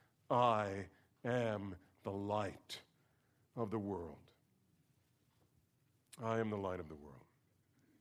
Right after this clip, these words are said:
Um, this is significant. He follows that by saying, "Whoever follows me will not walk in darkness, but will have the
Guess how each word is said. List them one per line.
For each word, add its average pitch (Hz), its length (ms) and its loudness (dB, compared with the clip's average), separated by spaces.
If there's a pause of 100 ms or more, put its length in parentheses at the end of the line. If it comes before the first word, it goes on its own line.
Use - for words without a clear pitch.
(1400)
Um, 101 280 -6 (800)
this 151 220 -4
is 160 80 -6
significant. 120 640 0 (2250)
He 131 120 -2
follows 165 440 10
that 123 160 8
by 123 140 6
saying, 120 320 4
"Whoever 127 340 4
follows 160 560 4
me 107 280 -2 (640)
will 113 120 -6
not 117 180 0
walk 113 260 4
in 113 140 -2
darkness, 113 760 2 (880)
but 120 100 -2
will 120 160 2
have 127 500 2
the 110 260 4